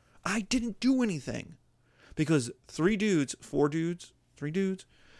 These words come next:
his good friends show up and go, "Job, obviously you did something wrong.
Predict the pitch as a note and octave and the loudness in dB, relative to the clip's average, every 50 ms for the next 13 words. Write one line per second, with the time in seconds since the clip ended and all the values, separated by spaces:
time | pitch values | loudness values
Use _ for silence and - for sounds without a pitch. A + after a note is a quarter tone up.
0 | - - - - - G#2+ - - - - - E3 E3 - - F3 F3 F#3 F#3+ F#3 | -20 -20 -14 -10 -8 -8 -8 -10 -6 2 2 2 2 2 0 0 0 0 -2 -2
1 | - - - F#3+ G3 G3 G3+ G3+ G3 F3 C#3 C3+ B2+ - - _ _ _ - - | -4 -2 -2 -2 -2 -2 -4 -4 -6 -4 -4 -6 -6 -6 -14 _ _ _ 2 4
2 | C#3+ C3 A#2 A2 - - _ _ _ _ _ _ C3 C3+ C3+ C3 C3+ B2+ - D3 | 4 4 4 2 -2 -8 _ _ _ _ _ _ 0 2 4 4 2 2 2 0
3 | C3+ B2 A2 A#2+ - - A#2+ A#2 A2 A#2 B2 A2+ G#2+ | -2 -2 -2 -4 -4 -2 -2 -2 -2 -2 -2 -2 -4